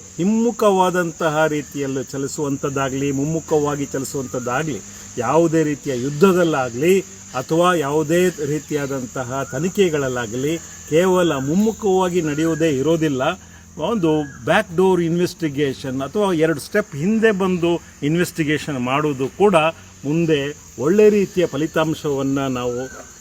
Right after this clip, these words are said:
ನಿರೀಕ್ಷಿಸಲಿಕ್ಕೆ ಸಾಧ್ಯ ಆಗುತ್ತೆ ಅಂತ ಹೇಳ್ತಾ, ಈ ಮುಂದೆಯೂ, ಇನ್ನು ಮುಂದೆಯೂ ಕೂಡ ನಮ್ಮಲ್ಲಿಂದ ಕೆಲವು ಸಾಕ್ಷಿಗಳನ್ನ,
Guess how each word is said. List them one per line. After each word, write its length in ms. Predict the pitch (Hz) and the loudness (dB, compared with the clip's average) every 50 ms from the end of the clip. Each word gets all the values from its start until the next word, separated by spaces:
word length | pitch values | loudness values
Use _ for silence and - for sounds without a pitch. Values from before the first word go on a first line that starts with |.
| - - | -4 -2
ನಿರೀಕ್ಷಿಸಲಿಕ್ಕೆ 720 | 131 147 185 208 - - 196 175 - - 151 139 123 143 | 2 2 2 2 0 -2 -6 -8 -6 -6 -6 -4 -4 -6
ಸಾಧ್ಯ 380 | - - 123 135 151 139 156 151 | -6 -4 -4 -4 0 2 2 2
ಆಗುತ್ತೆ 360 | 139 123 123 120 - - 131 | 2 0 -4 -6 -4 -4 -4
ಅಂತ 200 | 123 120 - 135 | -4 -4 -6 -6
ಹೇಳ್ತಾ, 580 | 120 98 90 117 143 160 170 - - 175 156 135 - - - - - - - - | -8 -6 -4 -2 0 0 0 2 2 0 0 0 -4 -10 -20 -20 -20 -20 -10 -6
ಈ 380 | 139 139 147 147 143 143 143 147 - - - - 165 | -2 -2 0 0 0 0 -2 -4 -8 -14 -14 -6 0
ಮುಂದೆಯೂ, 640 | 156 190 247 254 247 226 226 214 202 190 190 196 190 | 2 4 4 4 6 6 6 6 6 6 6 4 4
ಇನ್ನು 260 | 156 151 160 190 208 | 2 0 0 2 2
ಮುಂದೆಯೂ 520 | 196 185 190 185 160 170 165 165 165 160 | 2 2 0 2 2 2 2 2 2 0
ಕೂಡ 240 | 139 - - 190 156 | -2 -2 -2 0 0
ನಮ್ಮಲ್ಲಿಂದ 640 | 156 147 139 139 135 139 143 139 139 143 143 139 131 | 0 0 -2 -2 -2 -2 -2 -2 -2 -2 -2 -2 -2
ಕೆಲವು 380 | 135 127 - - 131 131 131 123 | -4 -6 -6 -4 -4 -4 -4 -4
ಸಾಕ್ಷಿಗಳನ್ನ, 720 | - - 139 139 - - - 147 127 131 131 120 123 123 | -6 -8 -8 -8 -8 -8 -6 -4 -2 -2 -2 -2 -2 -4